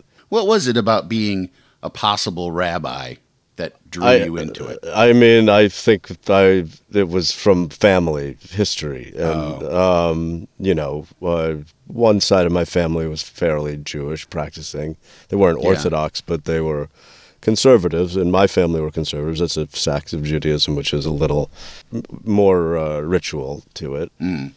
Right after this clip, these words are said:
Speaker 1: I thought you were gonna say oomph.
Speaker 2: That Yiddish oomph.
Speaker 1: A little more zing.
Speaker 2: Yeah. <laughs> Um,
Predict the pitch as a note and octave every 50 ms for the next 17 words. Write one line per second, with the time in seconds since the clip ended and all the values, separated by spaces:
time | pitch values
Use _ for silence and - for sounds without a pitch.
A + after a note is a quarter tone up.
0 | _ _ _ _ _ - - - G#2 D#2+ F2 E2+ D#2+ E2+ E2 D#2 - - F2 D#2
1 | - - F#2 F#2 F2 D2+ - - - - _ _ _ _ _ _ - - F2+ F2+
2 | E2 C#2+ E2+ F2 G2+ A2 A2 A2 G2+ - - - G#2 G2 F2+ D#2+ C#2+ - - -
3 | - - _ _ - - - G2+ A2 A2 A#2 C3 C3 B2 A#2 A2 A2 G#2+ G2 F2
4 | D#2+ F2 G#2+ A#2 A2+ G2+ F#2 F2+ D#2+ E2+ E2+ - - - - - - - A2 F#2
5 | F2+ F#2 C#3 - - - - D4 E4 E4+ _ - F4+ A#3 - - - - - -
6 | - - - - G#2 - - D3+ - - A#2 A#2 A2 G#2+ G#2+ G#2+ G#2+ G#2+ - -